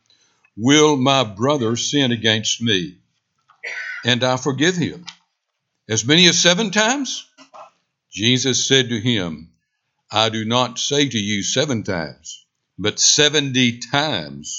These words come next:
seven. Therefore the kingdom of heaven may be compared to a king who wished to settle accounts with his servants. When he began to settle, one was brought to him who owed him ten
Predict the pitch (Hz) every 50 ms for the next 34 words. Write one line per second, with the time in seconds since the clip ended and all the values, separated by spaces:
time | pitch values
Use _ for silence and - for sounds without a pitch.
0 | - - 113 101 87 101 104 117 120 117 _ _ _ _ _ _ _ _ _ _
1 | _ _ _ _ _ _ _ _ _ _ _ _ - 107 113 127 - 147 135 127
2 | 117 113 104 - - 135 135 131 127 110 101 90 107 131 131 120 113 98 104 113
3 | 113 113 107 117 127 123 120 143 127 117 117 - 170 180 156 123 120 117 127 131
4 | 127 123 123 - 170 180 165 113 85 - _ _ _ _ _ _ _ _ _ _
5 | _ _ _ _ - 139 127 113 127 151 160 151 - - 131 123 - - 156 147
6 | 143 139 127 113 - - 151 143 120 95 98 - - 120 110 113 107 - - -
7 | 135 123 - - _ _ _ - - - _ _ _ _ _ _ _ _ _ _
8 | _ _ _ _ _ _ _ _ _ - 117 113 123 147 156 151 135 135 117 107
9 | 139 160 180 185 175 147 131 - - 170 147 113 85 85 80 78 90 _ _ _
10 | _ _ _ _ _ _ _ _ _ _ _ _ _ 95 127 165 196 190 175 151
11 | 139 117 95 90 104 143 147 147 139 120 - 151 147 120 113 101 101 117 135 131
12 | 131 143 139 131 123 151 185 185 175 127 120 127 117 120 131 139 135 135 - 160
13 | 160 165 165 135 -